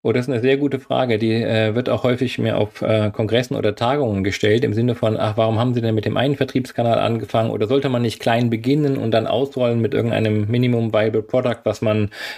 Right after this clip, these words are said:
äh, als, äh, Showcase mal irgendwo präsentieren kann?“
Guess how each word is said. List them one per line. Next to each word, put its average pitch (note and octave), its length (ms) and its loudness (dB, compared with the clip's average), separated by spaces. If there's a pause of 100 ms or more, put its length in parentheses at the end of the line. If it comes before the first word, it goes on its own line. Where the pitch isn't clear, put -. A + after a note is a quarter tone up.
(120)
äh, G2+ 360 2
als, G2+ 360 -2
äh, G2+ 540 0
Showcase A2+ 680 0
mal F#2 200 0
irgendwo G#2 320 0
präsentieren F2+ 760 0
kann?“ E2 300 -4